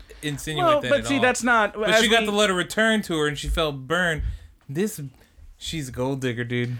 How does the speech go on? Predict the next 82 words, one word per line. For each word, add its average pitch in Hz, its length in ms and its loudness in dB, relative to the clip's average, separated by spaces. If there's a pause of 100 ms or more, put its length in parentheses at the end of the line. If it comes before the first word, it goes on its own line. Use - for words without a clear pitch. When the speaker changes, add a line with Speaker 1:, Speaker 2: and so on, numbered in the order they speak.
(140)
Speaker 2:
The, 196 340 0
the, 180 160 -2
see, 220 160 0
this 233 220 0
is 233 100 0
the 196 100 0
thing 190 180 0
we 165 80 2
find 151 260 2
out, 165 220 2
though, 123 160 0
is 127 100 -4
that 139 260 0
you, 143 380 2
that's 151 260 0
not 156 220 0
how, 147 180 2
you 143 160 -4
don't 165 220 0
say, 165 240 2
"Don't 131 240 -4
put 123 160 -6
this - 200 -6
in, 120 100 -2
don't 117 160 -4
put 117 120 -10
that 127 200 0
in." 107 120 -4 (240)
You 143 200 -4
say 160 640 0 (180)
how 139 200 0
you 123 180 -2
Speaker 1:
Mm-hmm. 170 140 -4
Speaker 2:
feel, 127 380 0
Speaker 1:
And, 147 140 -4
Speaker 2:
whether 156 200 4
Speaker 1:
yeah, 175 40 4
Speaker 2:
it's 139 80 -2
Speaker 1:
and 165 80 4
they - 40 6
Speaker 2:
actually 160 260 0
how 151 80 4
you 143 100 0
feel 139 140 -2
or 131 40 0
not. 139 220 0
And 143 200 -2 (200)
the 147 120 -2
thing 170 260 0
is, 180 160 0
Speaker 1:
they 160 80 0
Speaker 2:
whoever's 143 300 2
Speaker 1:
convey 170 140 4
it. 180 40 6
Speaker 2:
writing, 135 360 2 (300)
whoever's 151 260 0
writing 160 300 2
has 143 220 -2
to 139 80 -8
be 135 80 2
able 131 100 0
to 123 40 -6
convey 131 280 2
that. 131 160 2
They 135 80 0
have 139 200 0
to 151 60 -2
be 135 120 0
able 131 120 0
to 117 100 -6
decipher 139 540 0
your 127 200 0
emotions, 127 500 -2
which 120 140 -6
we 120 60 -4
find 127 220 0
out 117 120 0
is 113 60 -4
very 117 180 -2
difficult 104 340 -6
for 104 80 -10
Violet, 127 500 0